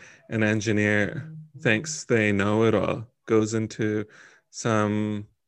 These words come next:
community or some project where they're an outsider and tries to impose their ideas, and it never works out well.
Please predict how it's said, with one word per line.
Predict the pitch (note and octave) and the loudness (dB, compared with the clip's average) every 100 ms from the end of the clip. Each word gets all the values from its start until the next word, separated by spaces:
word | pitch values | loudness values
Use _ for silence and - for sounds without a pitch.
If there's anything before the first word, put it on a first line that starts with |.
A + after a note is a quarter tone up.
| - | -14
community | - A2+ G#2+ A2 A2 G#2 G#2 G2 | -6 -2 0 0 0 0 -2 -4
or | - G#2+ | -6 -8
some | - G#2 G#2 G#2 - - _ _ | -4 -6 -6 -8 -14 -20 _ _
project | - A2 A2 G#2+ F2 - - _ _ _ _ | -4 0 0 0 -4 -8 -20 _ _ _ _
where | A2 G#2+ | -2 2
they're | G#2+ G#2 | 2 2
an | G2+ | 2
outsider | A2 - - G2+ G2+ | 0 -2 -4 -2 -2
and | F#2 G2 - - _ - | -2 -4 -10 -16 _ -8
tries | A2 G2+ | -4 -4
to | - | -4
impose | G#2+ - G#2 G2+ | -6 -2 -2 -2
their | - G#2+ G2+ | -4 -4 -4
ideas, | G#2+ G2+ - - - - _ _ | -4 -6 -6 -10 -14 -18 _ _
and | A2+ | -6
it | G2+ | -4
never | G#2 A2 G#2+ | -2 0 0
works | G2+ G2 - - | 0 -2 -4 -8
out | A2 A#2 | -8 -6
well. | - - - | -8 -10 -12